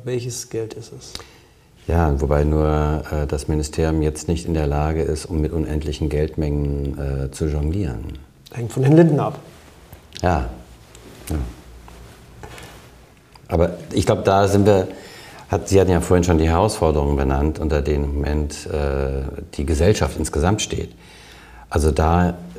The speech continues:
Speaker 2: allzu große Sprünge machen zu können, durch Geldmittel sich Wohlverhalten einzukaufen, das wird
Speaker 1: Wird die,
Speaker 2: schwierig.
Speaker 1: wird die Politik in der Lage sein, jetzt sind wir schon bei Bund und Ländern, wird die Politik in der Lage sein, den Menschen zu erklären, warum ein Krankenhaus geschlossen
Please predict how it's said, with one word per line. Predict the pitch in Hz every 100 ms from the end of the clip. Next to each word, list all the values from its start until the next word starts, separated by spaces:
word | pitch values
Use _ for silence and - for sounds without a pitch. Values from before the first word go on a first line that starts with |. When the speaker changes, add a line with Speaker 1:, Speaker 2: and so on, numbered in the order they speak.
| - - - -
Speaker 2:
allzu | - 92 92 - 85
große | - 82 92 90 80 76
Sprünge | - - 90 104 82
machen | 76 85
zu | - 73
können, | - 78 71 69 69
durch | 71 76 -
Geldmittel | 87 101 113 90 87 78 71 71 67
sich | 69 73 - 71
Wohlverhalten | 87 95 87 76 69 -
einzukaufen, | 80 73 82 - 76 76 90 87 87 - - - - - - - - -
das | -
wird | 123 147
Speaker 1:
Wird | -
die, | 147
Speaker 2:
schwierig. | 143 143 123
Speaker 1:
wird | 143
die | 160
Politik | - 139 135 156 -
in | 131
der |
Lage | 120 120 147 151
sein, | 139 143
jetzt | 127
sind | 127
wir | 123
schon | 123
bei | 117
Bund | 117 147
und | 120
Ländern, | 110 139 170 185 170 151
wird | 120 135
die |
Politik | 143 131 131 139 139
in |
der | 123
Lage | 113 123 139 135
sein, | 123
den | 120
Menschen | 113 135 151 160
zu | 151 123
erklären, | 113 - 123 131 135 120
warum | 117 120
ein | 113 104
Krankenhaus | - 131 131 120 123 117 -
geschlossen | 107 - 101